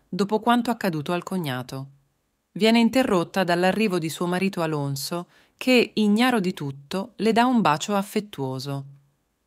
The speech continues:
Alonso le comunica la sua decisione di collaborare con Fernando e Margarita per organizzare la festa di fidanzamento di Martina, esprimendo il desiderio di riappacificarsi con suo fratello.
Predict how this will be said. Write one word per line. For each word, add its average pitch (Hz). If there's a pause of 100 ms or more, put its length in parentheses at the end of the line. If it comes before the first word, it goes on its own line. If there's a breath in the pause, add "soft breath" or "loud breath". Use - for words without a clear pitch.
(180)
Alonso 190
le 202
comunica 185
la 165
sua 185
decisione 160
di 147
collaborare 151
con 151
Fernando 160
e 143
Margarita 143
per 214
organizzare 214
la 165
festa 202
di 156
fidanzamento 160
di 165
Martina, 135 (580 soft breath)
esprimendo 202
il 160
desiderio 170
di 190
riappacificarsi 202
con 170
suo 156
fratello. 131